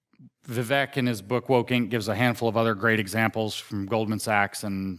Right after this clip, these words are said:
Nike and a few other places. What you wanna know is that equity is a huge watchword. This is the simplest take home I can give you today. If you see equity, critical race theory is there. If you see equity, critical gender theory is there. If you see equity, all this garbage, the woke garbage, is there.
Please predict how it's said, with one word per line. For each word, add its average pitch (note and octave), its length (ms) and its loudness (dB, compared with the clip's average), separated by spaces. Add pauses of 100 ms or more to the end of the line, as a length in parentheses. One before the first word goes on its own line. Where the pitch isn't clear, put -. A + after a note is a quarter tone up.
Nike A2 360 -2
and G2+ 80 -4
a F#2+ 40 -8
few A2 200 -2
other G2 160 -2
places. F#2+ 460 -8 (640)
What C#3+ 160 2
you F3+ 120 -2
wanna F#3 180 -2
know E3 240 0
is C3 80 -4
that C3+ 120 -2
equity D3 300 -2
is C#3 100 0
a C3 60 -6
huge C#3 200 -2
watchword. A2 680 -4
This B2 140 -4
is C3 120 -2
the A#2 60 -6
simplest D3 440 0
take C3 180 2
home B2+ 200 2
I A#2 80 2
can A#2+ 100 -4
give A#2 140 0
you B2 80 -4
today. C3+ 260 2
If C3 140 -2
you C3+ 80 0
see B2+ 180 0
equity, C3+ 380 0
critical B2 360 -2
race A#2+ 200 0
theory A2+ 260 -2
is G#2 120 -4
there. F#2+ 220 -6 (440)
If - 60 -10
you B2+ 100 0
see B2 180 2
equity, C#3 360 0
critical B2 280 -4
gender B2 260 -2
theory B2 300 0
is A2 120 -2
there. G2 260 -4 (280)
If - 80 -14
you B2+ 60 2
see B2 180 0
equity, C#3+ 480 0 (140)
all C3 180 2
this C#3+ 200 2
garbage, B2 480 2
the A2 80 -4
woke B2+ 240 2
garbage, B2 480 0
is A#2+ 180 0
there. A#2+ 360 0